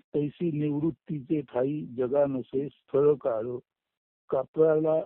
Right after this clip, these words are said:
जर अग्नी लावला तर तो अग्नी शोभून दिसतो, परंतु कापराला अग्नी लावला की पाहता पाहता अग्नी आणि कापूर दोन्ही नष्ट होतात. म्हणजे कापराच्या वडीवर आगीची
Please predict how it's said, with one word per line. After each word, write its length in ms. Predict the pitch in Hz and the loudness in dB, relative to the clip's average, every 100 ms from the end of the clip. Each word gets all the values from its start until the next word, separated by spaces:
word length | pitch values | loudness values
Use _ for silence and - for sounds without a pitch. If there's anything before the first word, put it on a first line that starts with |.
| - - 151 | -8 -16 -8
जर 160 | 165 | -8
अग्नी 400 | - 131 135 156 | -6 -8 -6 -2
लावला 380 | 151 135 135 127 101 _ _ _ _ _ _ _ _ | 0 0 0 -4 -6 _ _ _ _ _ _ _ _
तर 200 | 165 170 | -4 -4
तो 500 | - _ _ - 147 | -6 _ _ -2 -2
अग्नी 240 | 135 147 170 | -2 -4 -4
शोभून 400 | 160 139 143 147 | -4 -4 -4 -6
दिसतो, 400 | 147 - _ 131 | -6 -8 _ -10
परंतु 800 | 113 _ _ 135 151 160 147 127 - _ _ _ _ | -10 _ _ -2 -2 -2 -8 -12 -14 _ _ _ _
कापराला 520 | 139 123 - 156 165 | -4 -4 -2 0 2
अग्नी 380 | 147 135 151 156 | 0 -2 -4 0
लावला 360 | 147 139 151 147 | 0 2 0 -2
की 160 | 214 151 | -6 -12
पाहता 380 | 123 123 131 156 | -4 -2 0 -2
पाहता 540 | 147 147 135 139 147 127 | 0 -2 -2 0 -2 -2
अग्नी 300 | 135 123 135 | -8 -6 -4
आणि 260 | 151 143 147 | -2 -2 -4
कापूर 460 | 139 131 127 151 117 - _ _ _ _ 139 | -4 -4 -4 -8 -8 -12 _ _ _ _ -4
दोन्ही 280 | 139 160 | -2 0
नष्ट 360 | 156 135 - - | -2 -4 -8 -4
होतात. 380 | 123 120 139 120 - | -4 -2 -2 -4 -8
म्हणजे 200 | 127 135 | -8 -8
कापराच्या 680 | - 123 113 156 143 143 147 | -6 -8 -4 -2 -2 0 0
वडीवर 540 | 131 131 147 143 123 - _ _ _ _ _ - | 0 -2 -2 -2 -4 -8 _ _ _ _ _ -8
आगीची 640 | 135 131 170 139 175 127 | -8 -6 -6 -6 -10 -10